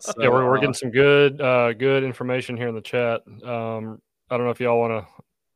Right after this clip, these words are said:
Speaker 1: discuss the transponder stuff or hold off on that, uh, when
Speaker 2: So
Speaker 1: we
Speaker 2: the
Speaker 1: get
Speaker 2: transponder thing, uh, let's see if we're gonna bring that up. I do. All right, so the next one is hijacking.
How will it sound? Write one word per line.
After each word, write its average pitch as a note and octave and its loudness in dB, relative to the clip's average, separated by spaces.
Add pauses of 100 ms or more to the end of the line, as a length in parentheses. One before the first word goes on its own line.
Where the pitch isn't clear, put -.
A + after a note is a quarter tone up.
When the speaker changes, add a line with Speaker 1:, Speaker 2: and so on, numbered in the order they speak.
(520)
Speaker 1:
discuss A#2 -4
the A2+ -18
transponder A#2 -4
stuff A#2 -2
or A2+ -4
hold A2+ -2
off A2+ -2
on A2+ -6
that, A2+ -6
uh, A#2 -6
when - -
Speaker 2:
So G#2+ -6
Speaker 1:
we G#2+ -8
Speaker 2:
the A2 -10
Speaker 1:
get A2 -4
Speaker 2:
transponder F3+ -4
thing, A2 -8
uh, A#2+ 0
let's D3+ -2
see F#3+ -4
if E3+ -6
we're D#3+ -4
gonna C#3+ -2
bring B2 -8
that A2+ -4
up. A2+ -4 (100)
I C3 -2
do. B2+ -4
All C3+ 4
right, C3 2
so D3 -8
the D3 -6
next F3+ -4
one A#2 -10
is B2+ -8
hijacking. B2 -4